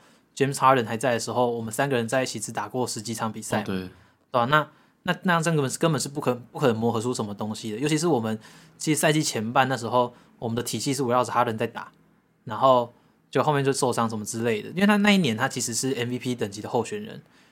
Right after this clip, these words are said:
Speaker 1: 结果就受伤，对，所以我们后面又要转换。那隔年其实一开始也是，我们，因为我们的就延续去年的打法，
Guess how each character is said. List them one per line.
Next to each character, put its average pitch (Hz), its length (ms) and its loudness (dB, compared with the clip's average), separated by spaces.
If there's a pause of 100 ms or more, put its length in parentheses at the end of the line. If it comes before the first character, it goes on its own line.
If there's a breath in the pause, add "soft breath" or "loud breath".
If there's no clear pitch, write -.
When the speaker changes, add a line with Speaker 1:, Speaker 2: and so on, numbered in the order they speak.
(140 soft breath)
Speaker 1:
结 127 100 -2
果 110 100 0
就 120 60 0
受 117 220 -2
伤， 110 200 -8 (220)
对， 107 100 -8
所 127 140 -2
以 - 20 2
我 120 60 0
们 110 160 -4
后 143 100 -2
面 135 160 -2
又 131 140 0
要 127 100 6 (120)
转 - 180 -4
换。 107 240 -2 (380 soft breath)
那 170 100 0
隔 151 220 6
年 139 180 4
其 131 120 -2
实 135 140 -2
一 151 60 -4
开 139 160 2
始 120 160 -4
也 104 140 -6
是， 120 280 -2
我 135 80 -4
们， 131 40 -2
因 160 60 -2
为 208 60 8
我 160 60 6
们 117 80 0
的 113 60 4
就 131 80 -4
延 117 180 0
续 131 160 0
去 139 160 -4
年 107 160 -4
的 104 100 -10
打 104 240 -8
法， 113 220 -12